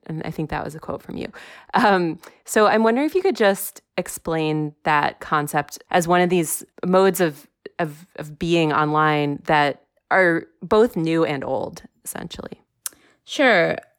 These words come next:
Speaker 2: So to be appropriately modest, as you just said, I taken the term from,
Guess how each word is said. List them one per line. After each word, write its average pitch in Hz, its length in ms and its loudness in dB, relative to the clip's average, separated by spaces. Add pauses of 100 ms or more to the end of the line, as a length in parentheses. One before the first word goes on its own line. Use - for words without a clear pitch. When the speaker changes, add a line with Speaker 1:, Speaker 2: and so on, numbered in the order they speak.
(120)
Speaker 2:
So 214 200 0
to 214 160 -2
be 247 640 0 (180)
appropriately 170 1000 0 (400)
modest, 165 800 2
as 156 120 -12
you 147 400 -2
just 156 180 -8
said, 220 240 2
I 160 320 2 (320)
taken 165 300 -2
the 160 60 -2
term 151 280 -4
from, 139 640 -2